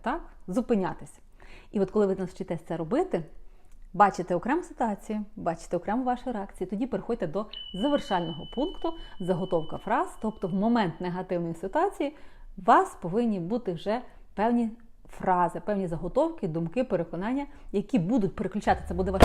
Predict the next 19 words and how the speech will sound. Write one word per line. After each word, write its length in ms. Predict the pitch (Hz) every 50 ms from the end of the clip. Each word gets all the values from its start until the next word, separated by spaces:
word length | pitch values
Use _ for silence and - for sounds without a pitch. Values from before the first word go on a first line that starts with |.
| - -
тумблер 380 | 254 233 208 175 160 160 160 - - - - - - - - - - -
автоматично. 600 | - 208 - - 233 233 220 175 160 151 - 262
Ну, 40 | 285
наприклад, 420 | 285 - - 220 - - - 139 - - - - - - - - - - - -
замість 380 | 226 240 240 240 233 240 - - - -
"я 160 | - - 151 196
не 120 | 202 185
знаю, 280 | - - 185 180 170 165
що 160 | - - 175
тепер 300 | - - - 202 202 202
робити", 440 | 202 180 - 196 202 202 - - - 151 - - - - - - - - - - -
"я 120 | 311 349
знаю, 280 | 320 269 214 175 175 170
що 120 | - -
я 100 | 196 185
знайду 260 | 180 - 185 180 175 180
рішення", 460 | 240 320 330 - 294 277 262 254 254 202
"не 240 | 196 180 175 180
вийде". 400 | 165 170 175 170 165 151 147 156